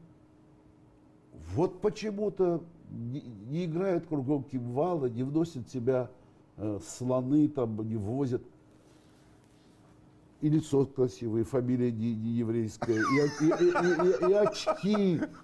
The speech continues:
и смех, белые зубы, умный, талантливый. Есть такое правило. Ха-, вместе с Харви там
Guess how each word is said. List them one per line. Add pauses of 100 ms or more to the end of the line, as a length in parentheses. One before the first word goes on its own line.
и
смех,
белые
зубы,
умный,
талантливый. (1000)
Есть
такое
правило. (280)
Ха-,
вместе
с
Харви (320)
там